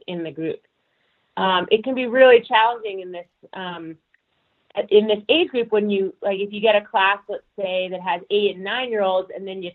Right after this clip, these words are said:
toss an eleven or a twelve-year-old into the mix. Um, and if that happens, it's great to bring the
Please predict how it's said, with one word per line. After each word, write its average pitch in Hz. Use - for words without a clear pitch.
toss 185
an 180
eleven 185
or 170
a 147
twelve-year-old 190
into 160
the 160
mix. 202
Um, 185
and 208
if 202
that 202
happens, 220
it's 196
great 208
to 180
bring 226
the 196